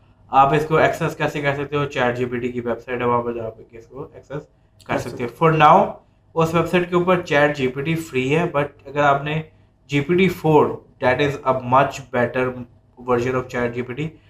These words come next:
Speaker 1: اگر وہ آپ نے ایکسس کرنا ہے، آپ کو اس کے لیے پے کرنا پڑے گا۔
Speaker 2: چیٹ جی پی ٹی فائیو نہیں آ گیا اب تو؟
Speaker 1: نہیں، ابھی نہیں،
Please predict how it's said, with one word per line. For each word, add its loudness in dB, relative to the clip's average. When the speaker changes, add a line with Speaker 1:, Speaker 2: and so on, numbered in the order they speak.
Speaker 1:
اگر -2
وہ 4
آپ 6
نے 2
ایکسس -4
کرنا -2
ہے، 4
آپ 0
کو -2
اس -8
کے -10
لیے -6
پے -2
کرنا -6
پڑے -4
گا۔ -6
Speaker 2:
چیٹ 2
جی 4
پی 2
ٹی 2
فائیو 0
نہیں -2
آ -4
گیا -2
اب -14
تو؟ -20
Speaker 1:
نہیں، 2
ابھی 0
نہیں، -4